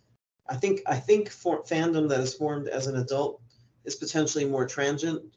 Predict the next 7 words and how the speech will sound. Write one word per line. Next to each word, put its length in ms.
You 100
know, 220
it 160
can 120
change 540
more 180
easily, 600